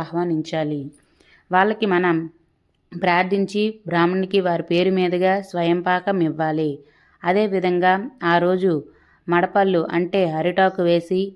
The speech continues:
అన్నం, పప్పు, పాయసం, కలగూర అంటే నాలుగు ఐదు రకాల కూరలతో చేసిన వంటకాన్ని మన పెద్దలకి పెట్టాలి. అదేవిధంగా ఆ రోజు ఊరందరూ కలిసి ఒక దగ్గర పాయసం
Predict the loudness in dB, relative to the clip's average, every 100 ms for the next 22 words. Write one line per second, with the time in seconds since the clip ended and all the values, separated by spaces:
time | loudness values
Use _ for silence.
0 | _ _ -4 0 2 2 -2 -8 _ -4
1 | -4 -4 -2 -4 -8 _ _ 0 0 0
2 | 0 -2 -2 -6 _ _ _ 0 2 2
3 | 0 0 -4 -10 _ _ -6 -4 0 0
4 | 2 2 0 2 2 2 -2 -4 -2 0
5 | 0 0 -2 0 0 0 -2 -4 -2 -4
6 | -2 -2 -2 -2 -4 -4 -2 0 0 -2
7 | -4 -6 -12 _ _ 0 0 0 -2 0
8 | -2 -2 -4 -6 -4 -2 -2 -2 -6 -12
9 | _ _ -8 -2 0 0 0 2 2 2
10 | 0 -4 -16 _ _ 2 4 4 2 2
11 | 0 0 0 0 0 0 -2 -2 -4 -4
12 | -4 -6 -12 -6 -4 -2 -2 -2 0 -2
13 | -2 -2